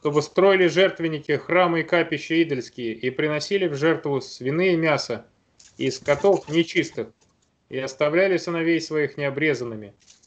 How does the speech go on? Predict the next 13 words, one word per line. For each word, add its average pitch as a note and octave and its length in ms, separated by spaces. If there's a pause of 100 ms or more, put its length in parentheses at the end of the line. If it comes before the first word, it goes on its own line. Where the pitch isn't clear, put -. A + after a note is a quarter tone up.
(160)
и C3+ 120
оскверняли D#3 640
души E3 440
их - 160 (220)
всякую F3+ 520
нечистотою C#3+ 960
и C#3+ 120
мерзостью, C#3 580
для A#2+ 140
того, D#3 260
чтобы B2 540
забыли B2+ 440
закон D#3+ 520